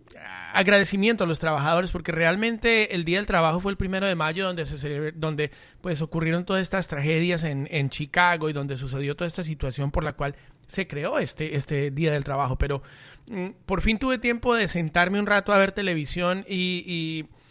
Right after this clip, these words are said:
gracias a una, a un acuerdo que tengo con, con una compañía, pues estamos tratando de introducir la televisión de Colombia y de Latinoamérica acá a los Estados Unidos de una forma diferente, es no, no por el sistema de cable normal, sino algo que después les voy a estar contando.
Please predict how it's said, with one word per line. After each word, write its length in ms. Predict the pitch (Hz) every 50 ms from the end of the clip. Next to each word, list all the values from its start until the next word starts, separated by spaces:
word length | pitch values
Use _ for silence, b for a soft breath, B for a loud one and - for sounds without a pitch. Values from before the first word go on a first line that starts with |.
| B B B B
gracias 440 | - 160 160 175 180 190 240 226 -
a 160 | 202 170 170
una, 480 | 170 175 185 190 202 202 208 202 196 196
a 140 | - 156 160
un 340 | 170 175 180 180 185 170 - - - -
acuerdo 360 | 180 175 208 202 196 196 196
que 100 | 175 165
tengo 260 | - 165 170 185 196
con, 240 | - 175 156 156 139
con 380 | 135 - 147 147 151 147 156 160
una 160 | 165 156 170 175
compañía, 480 | 196 196 170 175 175 175 175 175 185
pues 160 | 185 190 165
estamos 300 | 156 147 - 160 170 175
tratando 380 | 170 190 160 - 160 151 160 180
de 100 | 185 185
introducir 720 | 175 170 160 - _ _ - 160 165 156 151 135 - 165 160
la 120 | 175 175
televisión 420 | - 180 156 147 143 117 143 151 147
de 80 | 160
Colombia 440 | 156 170 151 143 139 147 160 160 160 B B B B B B B B B -
y 180 | 202 175 175
de 160 | 165 165 156
Latinoamérica 920 | 151 151 139 - 156 156 151 151 147 147 151 156 156 160 170 160 - 165
acá 360 | 151 139 - 151 147 143 151 151
a 60 | 151
los 180 | 160 160 143
Estados 380 | 151 139 - 151 151 160 165 160
Unidos 260 | 165 156 156 156 151
de 60 | 165
una 100 | 170 170
forma 260 | 160 - 180 170 190 180
diferente, 640 | 170 151 143 147 156 190 220 208 156 135 139 131
es 100 | 127 127
no, 240 | 160 160 156 160 165
no 220 | 165 156 156 160
por 160 | - 180 175
el 100 | 160 156
sistema 440 | 143 - 147 131 - - 147 160 170
de 100 | 156 143
cable 280 | - 151 151 156 160 165
normal, 380 | 156 143 147 151 165 170 165
sino 240 | 127 135 156 151 151
algo 240 | 165 175 185 208 208
que 80 | - 202
después 240 | 170 139 - 170
les 120 | 170 170 170
voy 120 | 185 185
a 20 | 185
estar 200 | 180 - 185 -
contando. 480 | 190 190 180 180 151 143 147 170 -